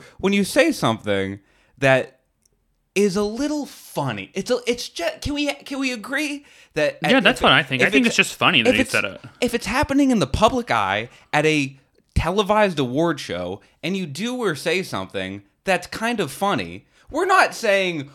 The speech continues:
Speaker 1: we're not saying Harry Styles should be arrested.
Speaker 2: No.
Speaker 1: We're not saying Harry Styles should suffer any consequences. It's just a little funny for a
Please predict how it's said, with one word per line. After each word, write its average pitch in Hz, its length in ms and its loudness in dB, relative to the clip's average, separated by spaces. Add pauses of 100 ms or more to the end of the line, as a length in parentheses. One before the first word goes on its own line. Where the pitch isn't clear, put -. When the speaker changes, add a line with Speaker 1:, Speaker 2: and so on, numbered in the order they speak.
Speaker 1:
we're 262 180 -2
not 202 180 2
saying 135 560 0 (140)
Harry 135 260 -4
Styles 113 380 -2
should 135 160 -12
be 120 120 -6
arrested. 110 720 -8 (140)
Speaker 2:
No. 294 260 -2
Speaker 1:
We're 440 100 6
not 262 240 6
saying 185 320 0
Harry 156 280 0
Styles 151 420 0
should 208 220 -10 (160)
suffer 254 420 0
any 254 180 0
consequences. 208 840 -6 (240)
It's - 160 -6
just - 360 -4
a 233 60 4
little 180 300 0
funny 92 540 -4 (280)
for 165 320 -4
a 151 380 0